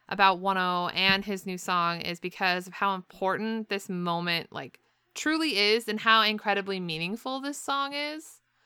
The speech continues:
Um, I do really, like,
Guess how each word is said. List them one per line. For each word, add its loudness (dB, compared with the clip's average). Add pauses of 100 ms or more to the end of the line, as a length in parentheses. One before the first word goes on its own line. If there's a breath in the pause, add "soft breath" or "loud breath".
(680)
Um, 0 (1200)
I -2
do -6
really, -2
like, -2